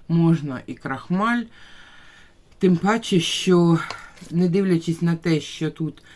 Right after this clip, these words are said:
наприклад, на ось весь цей об'єм, тут вісім ложок крохмалю. Але ж ніхто за один раз не з'їсть, е, всю цю масу, правда ж?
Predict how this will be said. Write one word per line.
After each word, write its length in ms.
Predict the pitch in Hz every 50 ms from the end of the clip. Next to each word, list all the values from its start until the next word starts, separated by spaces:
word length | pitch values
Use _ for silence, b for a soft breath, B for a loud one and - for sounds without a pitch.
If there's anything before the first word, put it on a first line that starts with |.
| B B B
наприклад, 540 | 151 151 143 - - 151 143 - 147 139 139
на 160 | 151 147 147
ось 240 | 147 143 143 - -
весь 280 | 151 147 156 151 139 -
цей 520 | - - - 160 151 143 139 123 110 - - - - -
об'єм, 540 | 127 143 135 143 143 175 214 240 254 262 240 -
тут 280 | - 160 147 - - 147
вісім 380 | 156 196 190 - - 180 156 147
ложок 460 | 139 147 160 165 156 156 143 - - _
крохмалю. 580 | - - 143 143 - 156 147 143 139 135 120 110 B B B B B B B B B
Але 280 | - 147 160 165 180
ж 140 | 170 165 160
ніхто 400 | 170 160 160 - - 208 226 240
за 260 | 190 160 160 151 147
один 380 | 151 143 135 165 160 151 143 143 156 -
раз 440 | 147 151 160 170 190 214 - - -
не 200 | 170 160 160 156
з'їсть, 540 | 147 135 127 135 151 180 190 165 - _ -
е, 240 | 123 113 113 98 120 113 95 - - _ _ - b b b b b b b b b _ _ _
всю 240 | - - - 170 165
цю 200 | 160 - 160 151
масу, 440 | 156 151 143 135 - - - 139 117
правда 460 | - 151 160 185 185 170 147 139 135
ж? 140 | - -